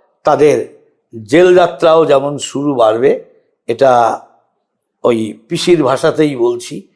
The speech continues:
কারণ তিনিই বলছেন চার তারিখের পরে তদন্ত আরো গতি পাবে। আমাকে কোথায় কি হয়,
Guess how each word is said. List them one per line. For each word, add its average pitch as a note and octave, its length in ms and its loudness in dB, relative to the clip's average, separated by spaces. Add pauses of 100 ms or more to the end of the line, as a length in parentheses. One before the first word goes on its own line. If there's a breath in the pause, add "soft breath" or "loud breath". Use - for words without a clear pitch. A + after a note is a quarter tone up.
(200)
কারণ C3 240 0
তিনিই A3 320 -2
বলছেন C#3 460 0 (360)
চার E3 140 0 (120)
তারিখের E3 520 0
পরে G#3 240 4 (960)
তদন্ত G3+ 460 0
আরো F3 340 4
গতি F3 380 0
পাবে। B2 400 -2 (880)
আমাকে E3+ 320 -2
কোথায় E3+ 380 0
কি D#3 220 -6
হয়, C#3 320 2